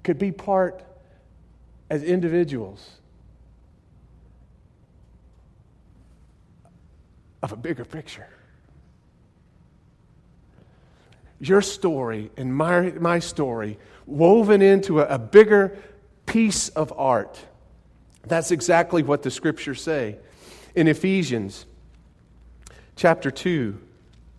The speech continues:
"For you are his workmanship, created in Christ Jesus for good works, which God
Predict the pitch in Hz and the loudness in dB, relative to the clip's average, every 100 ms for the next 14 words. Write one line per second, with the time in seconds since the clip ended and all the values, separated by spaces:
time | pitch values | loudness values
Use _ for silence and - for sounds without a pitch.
0 | - - - - _ _ _ - - - | -20 -20 -20 -20 _ _ _ -20 -20 2
1 | 160 151 151 208 220 170 151 139 202 190 | 4 4 2 2 2 4 4 4 4 4
2 | 165 147 160 147 127 - 120 123 156 147 | 2 0 0 -2 -4 -2 -4 -2 -2 2
3 | 175 214 208 208 208 196 180 - 175 151 | 2 2 0 -2 0 0 0 -6 -6 -4
4 | 123 - 135 123 160 147 147 120 - 143 | -6 -8 -10 -4 -4 0 -2 -2 -4 -6
5 | 135 127 127 175 180 190 185 | -6 -4 0 2 4 2 0